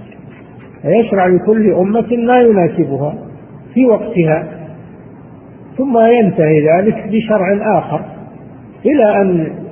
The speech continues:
جاءت شريعة الإسلام فترتها، يعني كل شريعة لها فترة، لكل أجل كتاب،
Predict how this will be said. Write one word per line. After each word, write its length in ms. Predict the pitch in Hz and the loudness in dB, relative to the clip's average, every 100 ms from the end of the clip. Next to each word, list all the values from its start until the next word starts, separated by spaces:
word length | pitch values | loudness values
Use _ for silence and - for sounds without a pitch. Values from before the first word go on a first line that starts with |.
| - - | -18 -18
جاءت 400 | 139 190 190 156 139 | -2 0 2 0 -2
شريعة 400 | - 147 190 208 214 | -2 0 2 0 0
الإسلام 640 | 214 160 156 143 139 139 139 - - - - - - | 0 -2 -4 -2 0 0 -6 -14 -16 -20 -20 -20 -2
فترتها، 960 | 226 220 220 233 190 175 208 262 185 - - - - - - - - - | -2 0 0 2 2 2 2 0 -4 -10 -16 -18 -20 -20 -20 -20 -16 -4
يعني 220 | 147 190 | 0 2
كل 260 | 233 311 | 2 0
شريعة 420 | - 208 247 233 226 | 2 0 2 2 2
لها 240 | 233 226 226 254 | 4 4 2 0
فترة، 280 | 180 190 - - - - - - | 0 -6 -6 -14 -18 -18 -14 -6
لكل 340 | 170 262 269 | 0 2 4
أجل 440 | 208 214 240 240 | 4 2 2 2
كتاب، 580 | 208 226 247 185 180 - | 0 0 2 0 0 -8